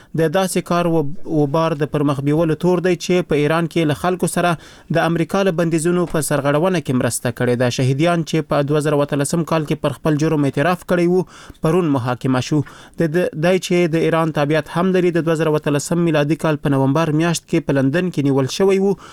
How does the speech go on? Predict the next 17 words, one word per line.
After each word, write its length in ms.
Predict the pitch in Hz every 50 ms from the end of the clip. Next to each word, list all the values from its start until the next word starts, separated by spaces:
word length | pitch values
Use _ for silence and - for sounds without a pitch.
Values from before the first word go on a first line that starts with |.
| - - - -
او 100 | - 147
سږ 240 | 135 - 185 185 175 - -
کال 180 | 175 175 180
امریکا 440 | 180 151 135 127 131 131 - 190 170 156 -
ته 100 | - 123 120
وسپارل 420 | 127 - - - 131 127 131 123 117 - -
شو. 100 | 156 151 139 - - _ _ - - - - - - - _ - - - - - - - - - - - - - -
سعید 360 | - 151 143 160 160 160 -
سجاد 500 | - - 151 143 135 131 156 160 151 -
شهیدیان 440 | 151 135 135 139 135 160 165 165 160 160 151 143
د 180 | 151 147 151 147 - -
پیمنټ 440 | 156 160 156 160 160 160 151 - - - - -
څلرویشت 520 | - 147 156 175 185 180 175 165 - - _ -
په 80 | 165 160
نوم 140 | 165 165 160
یو 80 | 160 156 156
انټرنیټي 540 | 151 139 - 143 135 135 139 131 - 165